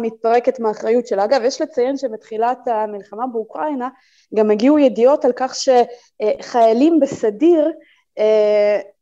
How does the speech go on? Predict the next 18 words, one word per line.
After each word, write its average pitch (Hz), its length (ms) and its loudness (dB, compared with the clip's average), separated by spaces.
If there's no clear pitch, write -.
הכריחו 262 600 -2
אותם 240 400 -2
לחתום 262 480 -2
על, 247 300 0
על 220 160 0
זה 240 200 0
שהם 226 560 -2
לא 247 120 2
חיילים 254 400 -2
יותר, 320 420 -2
והם 226 180 -4
שכ-, 214 360 -12
והם, 220 340 -2
אה, 208 100 -2
למעשה 208 520 -2
עובדים 240 340 -2
לפי 247 280 -6
חוזה. 196 360 -4